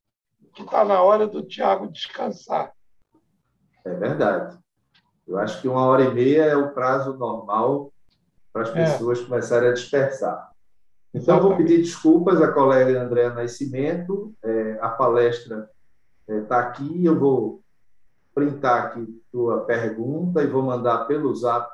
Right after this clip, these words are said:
Speaker 2: pra Tiago, e Tiago, então, depois responde a você. Eu queria, então, finalizar parabenizando Tiago pela bela apresentação,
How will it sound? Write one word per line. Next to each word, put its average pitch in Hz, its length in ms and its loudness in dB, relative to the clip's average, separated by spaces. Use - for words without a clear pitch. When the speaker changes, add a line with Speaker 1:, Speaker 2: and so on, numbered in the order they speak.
Speaker 2:
pra 113 160 -8
Tiago, 147 680 -2
e 131 140 -10
Tiago, 120 480 0
então, 127 340 -2
depois 123 600 -4
responde 117 520 -4
a 113 80 -2
você. 120 440 -6
Eu - 80 -14
queria, 147 200 2
então, 139 200 0
finalizar 131 920 2
parabenizando 117 760 -6
Tiago 117 520 0
pela 104 200 -8
bela 123 260 2
apresentação, 113 1040 -8